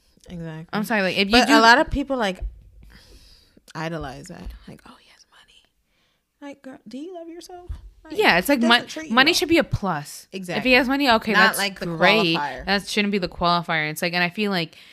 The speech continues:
Speaker 2: but if a guy is only fronting their money, that's when you know they have no other qualities. I'm sorry. That, I'm, I, I stand by that, 'cause it's like, if money's the, the best quality you can show, I'm gonna say anything more.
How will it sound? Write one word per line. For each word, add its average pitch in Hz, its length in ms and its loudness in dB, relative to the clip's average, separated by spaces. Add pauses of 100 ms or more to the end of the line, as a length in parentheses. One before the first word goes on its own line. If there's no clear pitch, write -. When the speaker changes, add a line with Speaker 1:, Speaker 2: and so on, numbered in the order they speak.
(140)
Speaker 2:
but 240 140 6
if 226 160 4
a 214 100 4
guy 196 300 4
is 285 240 2
only 202 220 2
fronting 185 480 0
their 175 100 2
money, 160 300 0
that's 180 200 0
when 226 100 2
you 208 100 2
know 170 180 0
they 170 100 -2
have 160 220 -2
no 147 160 -4
other 139 100 -6
qualities. 131 540 -6
I'm 165 100 -4
sorry. 139 360 -6
That, 165 260 -2
I'm, 160 480 -2 (500)
I, 180 220 4
I 202 40 -2
stand 208 300 0
by 214 160 2
that, 156 240 -2
'cause 190 80 -4
it's 180 200 -4
like, 170 260 -2 (320)
if 196 80 -4
money's 214 400 0
the, 208 100 2
the 180 140 -2
best 175 320 0
quality 180 320 2
you 175 140 0
can 160 160 -4
show, 156 560 -4 (3500)
I'm 202 60 -12
gonna 208 120 -8
say 220 120 -6
anything 214 260 -2
more. 185 220 -6